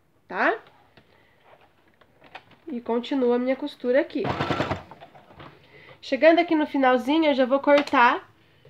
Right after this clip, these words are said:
o meu viés aqui, aonde ele encontra com a outra pontinha. Finalizo com o retrocesso.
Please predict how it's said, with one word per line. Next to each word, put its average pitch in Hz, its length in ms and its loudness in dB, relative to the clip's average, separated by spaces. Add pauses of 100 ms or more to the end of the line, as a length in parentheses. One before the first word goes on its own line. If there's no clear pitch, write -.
(380)
o 247 100 0
meu 262 200 4
viés 233 480 4
aqui, 262 320 -2
aonde 262 400 4
ele 247 240 2
encontra 285 560 0
com 294 120 -6
a 247 60 0
outra 233 280 -2
pontinha. 220 840 -2 (2500)
Finalizo 285 580 0
com 302 120 2
o 294 60 4
retrocesso. 294 840 -2